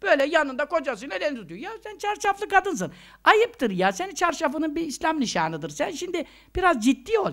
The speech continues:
ya. Böyle yakışmaz ya Müslümana. Şimdi nasıl ki bunlar normal. Tabii şimdi karısının elinden tutana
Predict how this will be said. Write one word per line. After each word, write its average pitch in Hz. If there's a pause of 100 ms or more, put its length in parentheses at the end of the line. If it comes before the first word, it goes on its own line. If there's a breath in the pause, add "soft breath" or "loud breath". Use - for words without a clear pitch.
ya. 127 (800)
Böyle 139
yakışmaz 330
ya 349
Müslümana. 302 (1400 soft breath)
Şimdi 339
nasıl 370
ki 320
bunlar 302
normal. 269 (200 soft breath)
Tabii 415
şimdi 285
karısının 311
elinden 311
tutana 302